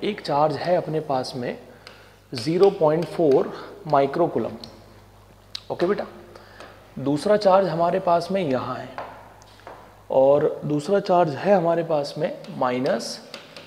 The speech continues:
ज़ीरो पॉइंट एट माइक्रोकूलम और इनके जो बीच में फोर्स काम कर रहा है, तो सबसे पहले आप ये समझिए कि ये चार्ज है पॉजिटिव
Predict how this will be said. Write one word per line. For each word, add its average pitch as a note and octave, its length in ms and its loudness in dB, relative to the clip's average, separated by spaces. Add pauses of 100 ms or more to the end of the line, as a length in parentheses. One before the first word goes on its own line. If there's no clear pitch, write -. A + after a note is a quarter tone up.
(160)
ज़ीरो E3 320 2
पॉइंट F3 400 0 (100)
एट G3+ 220 2
माइक्रोकूलम C3 680 -2 (880)
और - 280 0
इनके F#3 260 2
जो F#3 120 2
बीच F#3+ 240 -2
में A3 100 2
फोर्स F#3+ 320 0
काम D#3+ 260 0
कर C3+ 140 -2
रहा A#2 120 0
है, A#2 60 -4
तो D3+ 80 -8
सबसे D3 280 -2
पहले F#3 260 6
आप F#3+ 160 2
ये F#3 120 2
समझिए D#3 380 -4
कि F#3 100 -4
ये F3 220 2
चार्ज F3 300 2
है D#3 160 -2
पॉजिटिव B2 580 -2